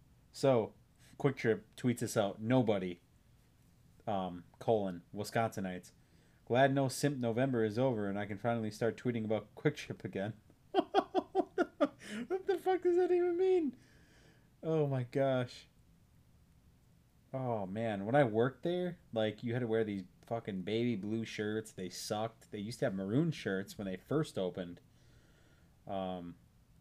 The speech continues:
yeah, and one time, <laughs> Taylor, you remember this one, at mailman underscore poppy. <clears throat> So one time,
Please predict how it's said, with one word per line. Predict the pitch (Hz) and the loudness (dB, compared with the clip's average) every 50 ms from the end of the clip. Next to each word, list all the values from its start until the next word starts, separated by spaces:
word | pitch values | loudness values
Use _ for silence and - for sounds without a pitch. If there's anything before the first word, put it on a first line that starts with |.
| - _ _ _ _ _ _ _ _ _ _ _ _ _ _ _ _ _ _ | -20 _ _ _ _ _ _ _ _ _ _ _ _ _ _ _ _ _ _
yeah, | - 127 123 120 | 0 2 2 2
and | 110 98 | 2 0
one | 101 110 117 117 | -2 -2 -4 -4
time, | - 123 117 120 120 120 117 120 - - - - - - - - _ _ - - - | -4 -4 -2 -2 -2 -2 -4 -6 -8 -12 -18 -20 -20 -20 -20 -20 _ _ -20 -20 -20
<laughs> | - - - - - - - - - - - - - - - _ _ | -20 -20 -20 -20 -20 -20 -20 -20 -20 -20 -20 -20 -20 -20 -20 _ _
Taylor, | - - 147 147 147 143 147 147 | 4 8 8 10 10 8 6 4
you | 143 131 127 135 131 | 4 2 2 2 2
remember | 123 113 104 110 104 101 101 | 2 2 2 0 -2 -2 -4
this | 95 98 - - | -6 -8 -8 -6
one, | 107 104 104 110 | -6 -6 -4 -4
at | 107 104 107 104 | -4 -4 -4 -4
mailman | 104 101 104 101 101 98 98 98 | -4 -6 -4 -4 -4 -4 -4 -6
underscore | 95 95 92 - - 107 98 | -6 -6 -8 -6 -6 -6 -6
poppy. | 92 - 101 98 95 - 104 101 101 - - - - - - - - - | -4 -2 -4 -4 -4 -4 -6 -8 -8 -10 -16 -20 -20 -20 -20 -20 -6 -2
<clears throat> | 233 247 196 - 262 240 170 147 120 - - | 0 0 2 4 4 4 4 4 0 -2 -6
So | - - 117 | -4 -2 0
one | 107 117 127 131 | 2 2 2 2
time, | 131 - 127 120 117 117 113 110 | 2 2 2 2 2 2 0 -4